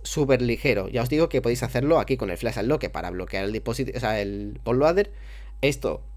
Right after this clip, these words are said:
no lo recomiendo si lo vais a hacer por bajar, por, por quitar una rom custom, ¿vale? Porque vais a tener que esperar otra vez las horas para abrir el bootloader. Pero con estas dos opciones vais más que chuta. Con esta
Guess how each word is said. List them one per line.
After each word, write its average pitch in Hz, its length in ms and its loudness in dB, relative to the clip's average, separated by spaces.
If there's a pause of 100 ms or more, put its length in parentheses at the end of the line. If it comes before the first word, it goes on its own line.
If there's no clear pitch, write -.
(460)
no 107 200 2
lo 131 120 8
recomiendo 131 560 4
si 113 100 -2
lo 104 60 0
vais 110 180 0
a 113 40 -2
hacer 151 220 2
por 101 160 -2
bajar, 101 320 -2
por, 113 280 0
por 110 180 -4
quitar 113 400 0
una 117 160 -2
rom 120 460 0
custom, 170 480 2 (320)
¿vale? 120 240 2
Porque 123 220 -2
vais 101 180 -4
a - 40 -8
tener 120 200 -4
que 123 100 -6
esperar 107 320 -4
otra 101 140 0
vez 104 80 2
las 104 160 0
horas 139 240 -2
para 87 160 -6
abrir 87 180 -6
el 104 60 -2
bootloader. 160 420 4 (540)
Pero 214 280 6
con 160 160 4
estas 180 280 2
dos 185 180 0
opciones 226 560 4 (220)
vais 147 340 2
más 143 180 0
que 120 120 -2
chuta. 123 380 0
Con 98 180 -6
esta 120 340 -2